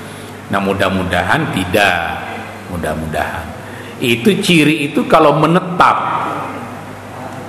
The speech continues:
Pokok kalau orang ini nggak pernah menepati janji. Kalau orang ini selalu berbohong.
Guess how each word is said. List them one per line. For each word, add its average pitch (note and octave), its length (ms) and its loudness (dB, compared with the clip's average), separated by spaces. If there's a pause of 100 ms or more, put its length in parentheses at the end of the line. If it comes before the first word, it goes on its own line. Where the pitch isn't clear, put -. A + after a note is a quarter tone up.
(1400)
Pokok F3 400 6
kalau F3 340 6
orang E3+ 320 2
ini F3 400 4
nggak C#3+ 240 6
pernah D#3+ 380 4
menepati C#3+ 640 4
janji. F#2+ 500 0 (1500)
Kalau D3+ 420 6
orang D#3+ 300 4
ini G3 160 2
selalu D3+ 560 4
berbohong. G#2 880 0